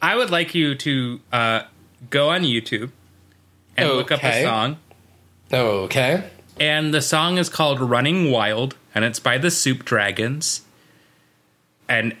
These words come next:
Speaker 1: click play and listen to that for, like, thirty seconds or fifteen seconds.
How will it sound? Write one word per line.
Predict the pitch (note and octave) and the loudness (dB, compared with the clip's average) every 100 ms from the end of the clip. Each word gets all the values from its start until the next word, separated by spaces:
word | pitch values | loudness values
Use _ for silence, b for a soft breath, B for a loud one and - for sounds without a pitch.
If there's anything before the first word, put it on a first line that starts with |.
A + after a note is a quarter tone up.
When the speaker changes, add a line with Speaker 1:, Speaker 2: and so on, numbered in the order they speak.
| - _ - | -18 _ -18
Speaker 1:
click | - G3 - | 0 0 2
play | D3+ D3 | 2 2
and | D3 | 2
listen | D3+ D#3 C#3+ | 0 2 -2
to | B2 | 0
that | A#2 G#2+ - | 0 0 -2
for, | B2+ | 0
like, | A2 G#2 - - _ | 2 0 -2 -16 _
thirty | C3 A2+ | 0 0
seconds | G2+ G2 - G2+ A2 - | 2 -2 -2 -6 -4 -6
or | |
fifteen | - C3 - A2 | -4 -4 -4 -14
seconds. | - A2 - - - | -12 -14 -16 -20 -20